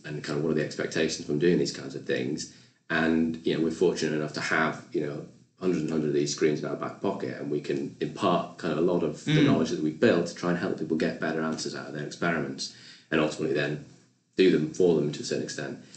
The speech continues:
Speaker 1: So there's a huge amount of, uh, consultancy, really, a huge amount of talking to people, learning
Speaker 2: Yes.
Speaker 1: about what they're doing and how they're doing it, and trying to, you know, advise and recommend, uh, the best way forward, which is extremely interesting, as you'd imagine.
Speaker 2: Yeah,
Speaker 1: Um,
Speaker 2: I'm sure.
Speaker 1: very privileged to get exposure to lots of different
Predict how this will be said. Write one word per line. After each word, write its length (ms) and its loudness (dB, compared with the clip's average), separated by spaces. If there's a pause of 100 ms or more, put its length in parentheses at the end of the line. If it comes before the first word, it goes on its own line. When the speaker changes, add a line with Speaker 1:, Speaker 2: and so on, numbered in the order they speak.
(160)
Speaker 1:
So 100 4
there's 160 8
a 40 6
huge 280 10
amount 280 6
of, 220 2 (160)
uh, 100 -8
consultancy, 680 2
really, 280 -6
a 80 -14
huge 220 2
amount 180 0
of 60 -10
talking 280 4
to 60 -12
people, 500 4
learning 280 4
Speaker 2:
Yes. 80 0
Speaker 1:
about 260 -4
what 140 -4
they're 100 -6
doing 240 -2
and 80 -6
how 140 -4
they're 120 -4
doing 260 0
it, 80 -6
and 100 -4
trying 280 -8
to, 240 -8 (400)
you 160 -2
know, 140 -12
advise 380 -2
and 100 -4
recommend, 520 -4 (460)
uh, 140 -4
the 100 0
best 220 0
way 120 2
forward, 420 2 (480)
which 380 4
is 340 2
extremely 580 6
interesting, 480 -4
as 100 -4
you'd 80 0
imagine. 600 0
Speaker 2:
Yeah, 200 6
Speaker 1:
Um, 60 2
Speaker 2:
I'm 60 0
sure. 280 0
Speaker 1:
very 220 2
privileged 420 0
to 60 -2
get 240 -4
exposure 460 -4
to 60 -2
lots 360 2
of 60 -2
different 360 -2